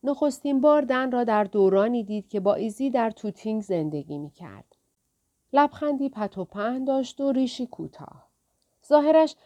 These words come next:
شبیه مجری‌های قدیمی تلویزیون بود. بامزه و کنجکاو.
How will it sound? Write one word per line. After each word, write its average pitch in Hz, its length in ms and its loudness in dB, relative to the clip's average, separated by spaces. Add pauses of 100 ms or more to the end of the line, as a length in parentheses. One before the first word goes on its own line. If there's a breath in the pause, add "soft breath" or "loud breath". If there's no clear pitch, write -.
شبیه 226 440 4
مجری‌های 185 760 -2
قدیمی 180 580 -2
تلویزیون 156 840 -4
بود. - 300 -20 (280)
بامزه 190 560 4
و 269 120 -6
کنجکاو. - 680 -14